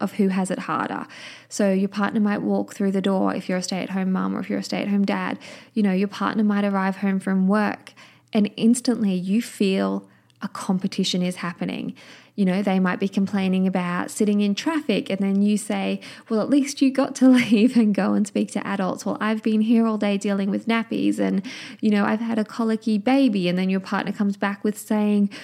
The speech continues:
"Well, I had a really hard day at the office," or whatever it is. It just becomes this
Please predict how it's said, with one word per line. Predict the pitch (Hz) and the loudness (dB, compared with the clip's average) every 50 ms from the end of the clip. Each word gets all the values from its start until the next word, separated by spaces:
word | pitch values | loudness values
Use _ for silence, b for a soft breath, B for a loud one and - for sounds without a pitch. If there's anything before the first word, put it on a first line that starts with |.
| B B B | B B B
"Well, | - 202 | -2 0
I | - 208 | 0 0
had | 202 208 226 226 | 0 0 0 0
a | 226 220 | 0 0
really | 214 220 220 220 220 220 214 | 0 0 2 2 2 2 0
hard | 208 220 226 220 220 214 | 0 -2 -2 -2 -2 -2
day | - 233 220 226 233 | -2 -2 -2 -2 -2
at | - | -2
the | 233 233 247 | 0 0 2
office," | 277 311 302 302 - 214 214 208 208 202 202 - | 2 0 0 0 0 0 0 0 0 -2 -2 -2
or | 202 - - - 202 208 202 B B B B B B B | 0 0 2 2 0 -2 -4 B B B B B B B
whatever | - 240 226 240 262 277 269 254 220 | 0 2 4 4 4 4 2 2 2
it | 202 | 2
is. | 185 220 254 247 240 | 4 4 4 4 2
It | 196 - - | 0 -4 -4
just | - - 247 254 262 262 - | -2 0 0 2 0 0 -2
becomes | - 202 - - - 214 214 220 214 208 208 | -4 -4 -4 -4 -2 0 2 2 2 2 0
this | - 196 190 190 190 - | 0 0 0 -2 -4 -10